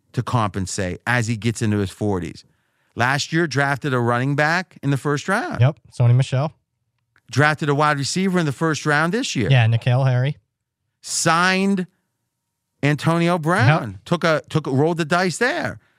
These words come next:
Speaker 1: Rolled the dice on Thomas.
Speaker 2: Yep.
Speaker 1: Right? That was with Denver.
Speaker 2: Yep. Rolled the dice with Gordon, too, last couple
Speaker 1: Rolled
Speaker 2: years.
Speaker 1: the dice with Gordon. Now, the fact that it's snake eyes on a couple of
Speaker 2: <laughs>
Speaker 1: those and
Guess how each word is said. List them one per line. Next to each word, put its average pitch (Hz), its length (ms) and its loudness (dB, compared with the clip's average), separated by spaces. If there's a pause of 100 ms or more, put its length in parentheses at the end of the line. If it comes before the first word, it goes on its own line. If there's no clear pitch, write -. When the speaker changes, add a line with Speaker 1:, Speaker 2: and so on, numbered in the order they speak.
(160)
Speaker 1:
Rolled 151 300 2
the 170 80 -2
dice 170 440 0
on 175 340 0
Thomas. 196 720 -4 (580)
Speaker 2:
Yep. 131 160 2 (120)
Speaker 1:
Right? 139 340 -2 (580)
That 123 300 2
was 127 200 0
with 127 200 0
Denver. 160 580 -2
Speaker 2:
Yep. 127 160 2 (1120)
Rolled 117 180 4
the 123 60 2
dice 127 260 0
with 120 160 -6
Gordon, 151 400 0
too, 190 220 -4 (260)
last 110 200 -2
couple 113 120 -2
Speaker 1:
Rolled 127 140 2
Speaker 2:
years. 98 120 0
Speaker 1:
the 135 60 4
dice 147 200 2
with 160 160 -6
Gordon. 190 480 0 (640)
Now, 139 80 0
the 143 120 0
fact 214 360 0
that 170 140 -2
it's 151 140 -2
snake 180 420 0
eyes 175 480 0
on 156 220 0
a 170 100 2
couple 170 340 2
of 147 60 2
Speaker 2:
<laughs> - 20 0
Speaker 1:
those 156 560 2 (840)
and 151 500 4